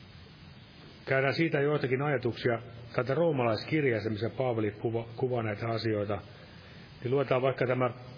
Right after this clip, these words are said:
mielestäni sopii hyvin tämä ensimmäisessä luvussa, roomalaiskirjeen ensimmäisessä luvussa ja siinä jakeesta kak-, jakeesta kaksikymmentäkahdeksan. Roomalaiskirje ensimmäinen luku ja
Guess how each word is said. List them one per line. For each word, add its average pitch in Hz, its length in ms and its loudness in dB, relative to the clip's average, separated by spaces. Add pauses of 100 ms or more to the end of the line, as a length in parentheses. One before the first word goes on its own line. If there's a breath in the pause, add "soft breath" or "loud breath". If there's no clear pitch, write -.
(120)
mielestäni 131 480 2
sopii 127 280 2
hyvin 143 240 2
tämä 120 300 2
ensimmäisessä 123 560 2
luvussa, 139 540 2 (1200 loud breath)
roomalaiskirjeen 131 760 4
ensimmäisessä 127 520 2
luvussa 139 460 0
ja 110 80 2
siinä 117 240 2
jakeesta 117 360 0
kak-, 123 280 -2 (100)
jakeesta 120 400 0
kaksikymmentäkahdeksan. 117 1400 0 (2750)
Roomalaiskirje 131 720 2
ensimmäinen 127 480 2
luku 160 280 4
ja 120 200 4